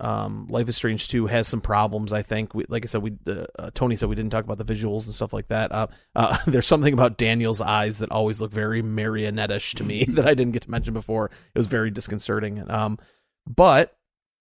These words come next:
at the end of the game, I had, I had a lot of thoughts. I had a lot of, it made me feel a lot of different things. It made me contextualize different aspects of my own country and of stories and storytelling in a way that I hadn't before. And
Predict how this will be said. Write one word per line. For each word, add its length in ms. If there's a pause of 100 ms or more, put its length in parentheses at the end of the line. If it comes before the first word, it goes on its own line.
at 100
the 100
end 120
of 40
the 60
game, 300
I 100
had, 200 (140)
I 120
had 100
a 60
lot 260
of 240 (800)
thoughts. 400
I 80
had 120
a 40
lot 180
of, 240
it 200
made 180
me 100
feel 320
a 60
lot 120
of 80
different 280
things. 180
It 60
made 140
me 180 (280)
contextualize 800
different 360
aspects 460
of 180 (240)
my 180
own 160
country 680 (500)
and 300
of 300
stories 540
and 100
storytelling 720
in 160
a 60
way 200
that 140
I 80
hadn't 240
before. 440 (520)
And 580